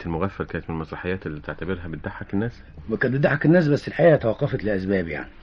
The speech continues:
Speaker 2: السبب إن كان، آه، بطل العرض الأستاذ أمين هنيدي، كان قدامه بطل آخر كوميديان اللي هو الأستاذ عبد المنعم مدبولي، فحصلت أزمة عنيفة جدًا بعد بداية العرض بأيام، لإصرار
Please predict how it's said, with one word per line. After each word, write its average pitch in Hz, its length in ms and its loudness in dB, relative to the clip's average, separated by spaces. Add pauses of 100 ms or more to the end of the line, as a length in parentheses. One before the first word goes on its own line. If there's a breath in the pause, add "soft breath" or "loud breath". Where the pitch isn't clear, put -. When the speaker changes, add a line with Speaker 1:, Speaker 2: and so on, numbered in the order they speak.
(500 loud breath)
Speaker 2:
السبب 139 360 4
إن 127 140 4
كان، 143 300 6
آه، 95 800 0
بطل 113 260 -2
العرض 107 300 0
الأستاذ 98 480 -6
أمين 104 200 0
هنيدي، 131 300 0 (800)
كان 151 160 6
قدامه 131 360 2
بطل 113 280 0
آخر 107 320 -2 (680 loud breath)
كوميديان 110 360 2
اللي 104 120 2
هو 110 40 2
الأستاذ 101 200 -2
عبد 98 120 0
المنعم 95 160 0
مدبولي، 73 400 -10 (480 soft breath)
فحصلت 113 1900 4
أزمة 98 220 -4
عنيفة 92 380 -6
جدًا 98 300 -4
بعد 87 180 -8
بداية 90 280 -10
العرض 87 280 -8
بأيام، 87 440 -4 (420)
لإصرار 131 840 0